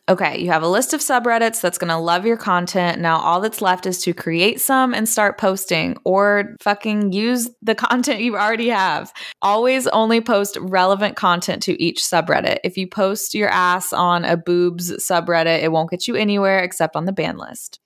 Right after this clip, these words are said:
So the correct way of sharing content on Reddit.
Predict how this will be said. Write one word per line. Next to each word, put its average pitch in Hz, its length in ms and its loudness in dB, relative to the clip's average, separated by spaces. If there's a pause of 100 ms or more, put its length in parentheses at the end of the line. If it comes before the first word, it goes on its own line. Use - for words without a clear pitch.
(260)
So 240 220 4
the 247 100 2
correct 240 580 0
way 226 300 2
of 202 100 0
sharing 196 440 0
content 175 580 0
on 160 220 2
Reddit. 151 460 -2